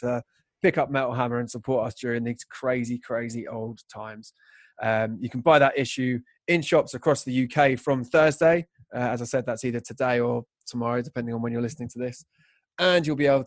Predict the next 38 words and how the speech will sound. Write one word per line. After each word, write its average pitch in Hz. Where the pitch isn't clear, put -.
to 131
buy 127
it -
online 127
and 123
get 123
it 120
straight 139
to 165
your 127
house 117
or 113
flat 113
or 113
whatever. 113
Uh, 113
<laughs> -
other 127
abodes 120
are 120
available 120
from 131
tiny 160
U 147
R 147
L 147
dot 135
com, 135
<laughs> -
tiny 202
U 165
R 151
L 135
dot 127
com 131
slash 127
buy 123
hammer. 120